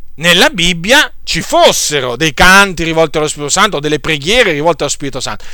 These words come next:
No, fratello, no, sorella, ti sei sbagliata grandemente. Ti hanno indotto a sbagliare, naturalmente. Però tu, dal canto tuo, hai la tua,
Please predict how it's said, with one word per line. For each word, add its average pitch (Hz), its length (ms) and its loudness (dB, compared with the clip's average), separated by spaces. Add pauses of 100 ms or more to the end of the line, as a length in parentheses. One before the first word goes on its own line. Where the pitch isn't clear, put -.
(140)
No, 330 180 4
fratello, 226 580 2
no, 302 160 2
sorella, 208 500 4
ti 214 120 -6
sei 180 180 2
sbagliata 185 520 2
grandemente. 226 1080 0 (460)
Ti 160 100 0
hanno 165 180 2
indotto 214 400 2
a - 20 0
sbagliare, 160 640 2
naturalmente. 147 880 -6 (1300)
Però 185 340 2
tu, 196 160 -6
dal 269 220 0
canto 196 360 0
tuo, 208 360 -6
hai 113 200 -4
la 143 120 0
tua, 127 520 -4